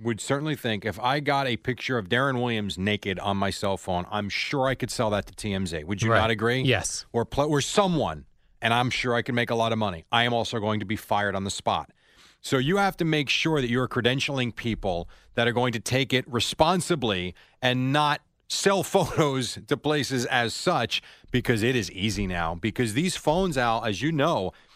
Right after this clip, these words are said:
Speaker 1: and for me with Columbia, I do all my interviews. I do them on the phone now because they have these great apps. I don't even need recorders and microphones anymore. And they actually sound really good. I don't know that I would use them for broadcast, but I can certainly use them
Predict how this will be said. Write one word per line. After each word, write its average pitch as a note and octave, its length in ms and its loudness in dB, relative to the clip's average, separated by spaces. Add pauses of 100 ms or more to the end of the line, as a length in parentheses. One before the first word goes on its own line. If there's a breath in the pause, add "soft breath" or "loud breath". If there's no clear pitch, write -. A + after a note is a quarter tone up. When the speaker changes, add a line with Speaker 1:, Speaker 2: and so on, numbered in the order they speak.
(160 soft breath)
Speaker 1:
and A2+ 200 -2
for A#2+ 140 -2
me D3+ 240 0
with B2 180 -4
Columbia, C3+ 440 0
I A#2 60 0
do A2+ 120 0
all C3+ 120 2
my C#3 120 2
interviews. B2 480 0
I B2 80 2
do B2+ 220 0
them G3+ 120 2
on D3+ 80 0
the B2 60 -2
phone G#3 420 0
now F2+ 180 0
because G#2+ 260 -4
they C#3 60 2
have B2+ 100 -2
these G#2+ 160 -2
great D3+ 360 0
apps. B2+ 400 2
I D3+ 80 2
don't F#3+ 120 2
even D#3+ 180 0
need E3 160 0
recorders D3 480 -2
and B2 80 0
microphones B2 560 -2
anymore. F#2 400 -2 (340 soft breath)
And D#3 160 2
they F3+ 80 4
actually F#3+ 380 0
sound F#3+ 500 0
really D#3 240 0
good. C3+ 240 2
I A2+ 80 2
don't C3 140 0
know A#2+ 100 2
that A2+ 100 0
I A2 60 2
would G#2 100 -2
use A2 180 -2
them G#2 160 0
for - 140 -14
broadcast, D#3+ 840 0
but C3+ 100 2
I A#2+ 80 2
can A2 140 -6
certainly C#3+ 280 -2
use B2+ 180 0
them A2 160 -2